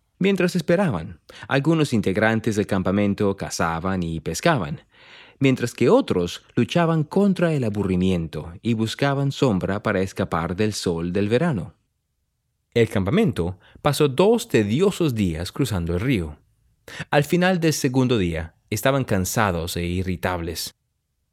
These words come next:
Ahora que estaban en Missouri, muchos de ellos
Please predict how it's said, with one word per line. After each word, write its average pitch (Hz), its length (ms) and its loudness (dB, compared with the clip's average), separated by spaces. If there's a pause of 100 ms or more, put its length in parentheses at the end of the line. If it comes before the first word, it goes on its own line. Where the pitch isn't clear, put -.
(460)
Ahora 214 320 2
que 226 120 0
estaban 98 420 -2
en 85 80 -2
Missouri, 95 600 -2 (360)
muchos 113 380 2
de 190 220 2
ellos 101 340 0